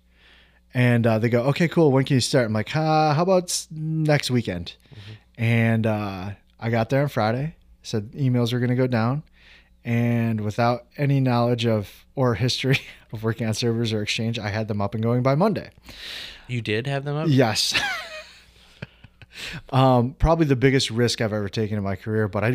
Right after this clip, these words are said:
Speaker 1: at that point, I really didn't have anything to lose.
Speaker 2: Right. Your name was still smaller, right? Or,
Speaker 1: Yeah.
Speaker 2: or, I guess that sounds bad. You don't wanna say, like, you didn't wanna do a bad job, but you
Speaker 1: No, I
Speaker 2: were,
Speaker 1: d-, of course I didn't
Speaker 2: you
Speaker 1: wanna do a
Speaker 2: kinda
Speaker 1: bad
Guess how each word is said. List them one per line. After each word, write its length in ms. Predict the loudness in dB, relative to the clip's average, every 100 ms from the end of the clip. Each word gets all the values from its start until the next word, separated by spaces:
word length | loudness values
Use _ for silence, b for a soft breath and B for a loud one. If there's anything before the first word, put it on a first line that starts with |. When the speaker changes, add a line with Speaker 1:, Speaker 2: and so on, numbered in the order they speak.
| -2
Speaker 1:
at 120 | 0
that 140 | 0
point, 160 | 0 0
I 20 |
really 200 | 2 2
didn't 120 | 2 0
have 120 | -2
anything 180 | -2 0
to 80 |
lose. 460 | 0 -2 -4 -8 -8 -12 -20 -14
Speaker 2:
Right. 260 | -12 -12
Your 160 | -8 -4
name 300 | -2 -2 -2
was 160 | -6 -8
still 420 | -6 -4 -4 -6
smaller, 720 | -8 -6 -4 -2 -2 -2 -2
right? 300 | -2 -2 0
Or, 60 |
Speaker 1:
Yeah. 300 | 0 0 -2 -6
Speaker 2:
or, 100 | -12 -4
I 100 | 0
guess 180 | 0
that 140 | 0 0
sounds 200 | -2 -4
bad. 280 | -8 -10 -2
You 80 |
don't 100 | 2
wanna 180 | 2 0
say, 180 | -2 -2
like, 220 | -2 -4 -8 B B B B -4
you 80 |
didn't 160 | -2 0
wanna 160 | 0 -2
do 100 | -2
a 40 |
bad 340 | 0 2 2 -2
job, 360 | -6 -6 -8
but 100 | -6
you 80 | -2
Speaker 1:
No, 120 | 2
I 80 | 4
Speaker 2:
were, 40 | 2
Speaker 1:
d-, 80 |
of 100 | 0
course 220 | 0 -2 0
I 20 |
didn't 100 | -2
Speaker 2:
you 40 |
Speaker 1:
wanna 120 | -2 -2
do 20 |
a 40 |
Speaker 2:
kinda 120 | -2
Speaker 1:
bad 60 | 0